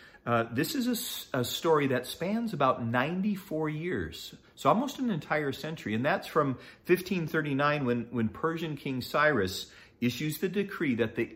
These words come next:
Israelites, the exiles, 'cause they, they had left their, their land, were able to return.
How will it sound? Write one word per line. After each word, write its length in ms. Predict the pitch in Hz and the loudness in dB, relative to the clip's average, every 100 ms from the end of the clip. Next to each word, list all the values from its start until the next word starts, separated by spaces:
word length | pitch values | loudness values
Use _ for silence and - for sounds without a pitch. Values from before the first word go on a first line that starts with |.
| - | -4
Israelites, 1080 | 175 196 - 104 101 95 80 113 - - - - - - _ | -2 -2 0 0 2 0 -2 -4 -6 -12 -14 -20 -20 -20 _
the 180 | 123 - | -4 -2
exiles, 680 | 147 - - 107 101 107 - | -6 -4 4 4 6 0 -2
'cause 160 | 98 | -4
they, 100 | 98 | -2
they 300 | 98 - 98 | -4 -4 -4
had 160 | 95 92 | -2 -2
left 340 | 95 120 - | -2 -2 -2
their, 460 | 127 123 123 117 120 - - - | 0 2 2 0 -6 -20 -20 -6
their 180 | 113 113 | 0 2
land, 460 | 117 120 107 95 113 | 4 2 0 -2 -2
were 260 | 110 117 | 0 0
able 300 | 120 131 160 | -2 -4 -4
to 160 | 160 165 | -6 -6
return. 640 | 151 139 156 147 76 69 | -6 -6 -6 -6 -6 -10